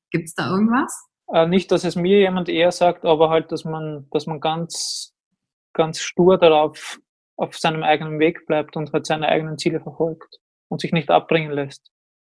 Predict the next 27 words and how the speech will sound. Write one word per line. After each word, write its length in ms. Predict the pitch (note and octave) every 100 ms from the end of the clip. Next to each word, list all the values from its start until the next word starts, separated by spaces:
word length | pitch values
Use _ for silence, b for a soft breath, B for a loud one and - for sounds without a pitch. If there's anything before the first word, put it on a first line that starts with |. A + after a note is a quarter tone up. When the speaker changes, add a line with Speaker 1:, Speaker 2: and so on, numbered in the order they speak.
| _
Speaker 1:
Mhm. 160 | - F3+
Speaker 2:
Aus 100 | F3
irgendwelchen 400 | E3+ D#3+ D#3 F3 -
Ängsten, 480 | E3+ E3 D#3+ - D#3+
die 100 | D3+
vielleicht 300 | D3+ D3+ C#3+
andere 320 | D#3 D3+ D3+
haben. 340 | D3 D3+ C#3 _ _ _ _ _ _ _ _ _ _ _ _ _ _ B B _
Speaker 1:
Gab's 260 | D3+ G#3+ -
eigentlich 220 | E3 E3
Menschen, 320 | E3+ F3 G3+
die 120 | F3 E3
dich 200 | G#3 -
versucht 260 | E3 -
haben, 160 | E3 D#3
von 100 | E3
deinem 200 | D#3+ D#3
Weg 160 | D#3
abzubringen? 760 | - - E3 D#3 F3 B3 - _ _ _ _ _ _ _ _ -
Speaker 2:
Ähm, 680 | D#3+ D#3+ D#3+ D#3 D3+ D#3+ F3+
auf 220 | F#3 -
jeden 160 | E3 E3+
Fall 180 | F#3 E3+
nicht, 360 | F3+ - -
äh, 400 | E3+ D#3 D#3+ E3
effektiv 500 | D#3+ F#3 - E3+ D3+ - _ _ _ _ _ _
genug. 420 | - C#3+ C#3+ -